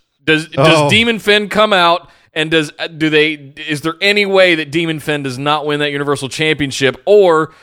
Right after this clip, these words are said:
Speaker 1: does Brock Lesnar be the one to finally unseat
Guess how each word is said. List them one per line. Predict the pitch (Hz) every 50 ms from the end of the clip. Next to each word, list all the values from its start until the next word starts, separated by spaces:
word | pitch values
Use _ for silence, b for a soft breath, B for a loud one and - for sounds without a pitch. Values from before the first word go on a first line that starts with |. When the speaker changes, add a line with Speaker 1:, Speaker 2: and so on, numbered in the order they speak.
| b b b b -
Speaker 1:
does | 147 147 139
Brock | 131 117 147 151 156 156 160 -
Lesnar | 156 156 156 165 151 151 147 139 131 131 123
be | 120 156 165
the | 147 147
one | 139 135 147 165 175 170 156 143 139 139 135
to | - 147 131
finally | - - 156 147 151 151 151 151 147 139 139 135 131 127 123 117 - _ _ _ _ _ _ _ _ _ _ _ _ _ -
unseat | 170 170 165 160 156 143 - - - 185 180 156 135 - -